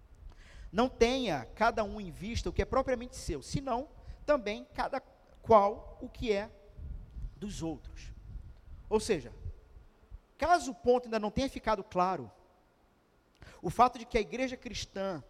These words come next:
é constituída de homens e mulheres resgatados por Cristo,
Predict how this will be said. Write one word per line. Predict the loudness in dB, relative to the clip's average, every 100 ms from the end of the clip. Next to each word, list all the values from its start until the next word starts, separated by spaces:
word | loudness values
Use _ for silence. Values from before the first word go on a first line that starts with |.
| -20 -6
é | -4
constituída | -4 -2 -2 -2 -8 -10 -8 -8 -6 -8 -10 -18
de | -8 -4
homens | 0 0 -2 -6
e | -8
mulheres | -4 2 4 2
resgatados | -2 -8 -6 -2 -2 -2 -6
por | -14 -12
Cristo, | -6 -4 -4 -8